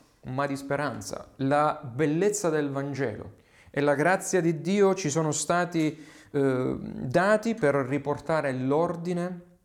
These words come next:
nel disordine. Infatti, quando la grazia divina opera mediante lo Spirito, attraverso la parola, non solo salva e prepara i peccatori per l'eternità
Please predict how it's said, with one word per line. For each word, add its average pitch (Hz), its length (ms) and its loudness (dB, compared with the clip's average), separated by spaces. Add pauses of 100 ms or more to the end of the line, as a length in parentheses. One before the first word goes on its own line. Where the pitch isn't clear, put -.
nel 135 760 -2
disordine. 110 920 -8 (1000)
Infatti, 190 420 2
quando 180 280 2
la 160 100 4
grazia 175 340 2
divina 156 600 0
opera 185 400 4
mediante 160 480 0
lo 143 200 2
Spirito, 135 840 -2 (380)
attraverso 160 640 0
la 143 100 2
parola, 147 560 -2 (1080)
non 190 140 4
solo 208 260 4
salva 127 720 0 (100)
e 160 120 0
prepara 151 920 0 (240)
i 151 140 0
peccatori 160 800 2
per 151 420 -2
l'eternità 135 880 -2